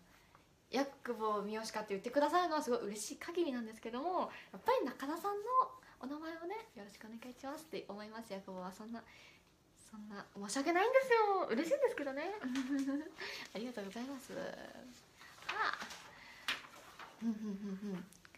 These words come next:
クイズね。そう、クイズや、やらせてもらったんですけど、ちょっと乃木坂大好きとか言いながらなかなか答えられなくて、もう、あ、もう乃木坂好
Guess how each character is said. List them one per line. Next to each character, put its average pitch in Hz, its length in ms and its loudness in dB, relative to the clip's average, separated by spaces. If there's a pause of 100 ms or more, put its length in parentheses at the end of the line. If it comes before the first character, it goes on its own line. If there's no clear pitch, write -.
(120)
ク 320 160 6
イ 302 60 6
ズ 202 100 2
ね。 247 220 6
そ 240 120 0
う、 233 40 0
ク 269 160 4
イ 277 40 8
ズ 202 120 -2
や、 214 120 0 (920)
や 208 140 0
ら 254 60 4
せ 240 120 -2
て 269 60 4
も 254 100 4
ら 262 80 6
っ 277 80 0
た 311 100 2
ん 277 80 4
で 233 60 4
す - 140 -8
け 190 100 0
ど、 180 420 2 (520)
ち 294 80 6
ょ 302 60 8
っ - 40 2
と 214 240 2
乃 247 140 2
木 262 80 2
坂 311 500 8
大 330 180 8
好 339 80 -2
き 220 140 -8
と - 80 -4
か 214 100 0
言 214 100 2
い - 20 -2
な 214 80 -2
が 190 60 -6
ら 196 100 0
な 180 100 -2
か 247 140 0
な 277 100 6
か 339 80 4
答 403 260 8
え 392 40 8
ら 381 80 8
れ 381 80 8
な 381 120 4
く - 60 -8
て、 196 320 2
も 190 380 4
う、 - 40 -8 (480)
あ、 262 100 8
も 233 160 2
う 220 40 -2
乃 220 140 0
木 247 80 -4
坂 339 280 0
好 330 60 -4